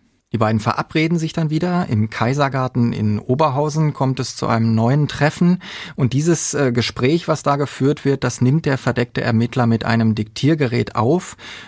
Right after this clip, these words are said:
Und in diesem, äh, Gespräch, während dieses Spaziergangs, äh, gesteht Sabrina L. dann J J tatsächlich, dass Pascal nicht an einem Herzfehler gestorben ist, wie alle denken, sondern dass sie ihn umgebracht hat.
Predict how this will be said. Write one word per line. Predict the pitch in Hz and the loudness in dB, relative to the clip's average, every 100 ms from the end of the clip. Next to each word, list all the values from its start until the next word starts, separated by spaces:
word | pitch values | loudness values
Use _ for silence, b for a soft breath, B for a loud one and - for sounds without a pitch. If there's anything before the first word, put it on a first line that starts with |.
| - | -6
Und | 123 | -4
in | - 175 | 2 2
diesem, | 170 165 156 165 156 147 | 2 0 2 2 2 0
äh, | 131 127 | 0 0
Gespräch, | 117 - - 139 - 120 | -2 -4 0 0 0 0
während | 135 135 131 | 0 0 -2
dieses | 135 123 - - - | -2 -4 -6 -8 -8
Spaziergangs, | - 110 - 131 135 127 123 - | -6 -4 -2 0 0 0 -2 -4
äh, | 120 | -4
gesteht | 113 107 - 143 170 | -2 -2 0 0 0
Sabrina | - 131 127 127 127 | -2 -2 0 0 0
L. | - 113 117 113 - | 0 0 2 0 0
dann | 117 117 | 0 2
J | 113 110 113 | 2 0 0
J | 113 113 | 0 -2
tatsächlich, | 113 110 113 - 110 107 B B B | -4 -4 -4 -2 -2 -2 B B B
dass | - - | -12 -12
Pascal | - 107 - 110 110 | -8 -8 -2 0 2
nicht | 113 170 - | 2 0 0
an | 139 | 0
einem | 131 127 | 0 0
Herzfehler | 107 139 - - 139 131 | 0 0 -2 0 0 0
gestorben | 131 - 123 120 113 | -2 -2 -2 -2 -2
ist, | 110 - | -4 -4
wie | - | -2
alle | 113 110 | -2 -2
denken, | 110 110 - 107 107 B B | -2 -4 -2 -2 -4 B B
sondern | - 107 101 | -6 -2 -2
dass | 98 | -2
sie | - | -2
ihn | 123 147 | 0 2
umgebracht | 147 117 104 - - - - | 4 2 2 -4 -12 -12 -16
hat. | - - | -20 -20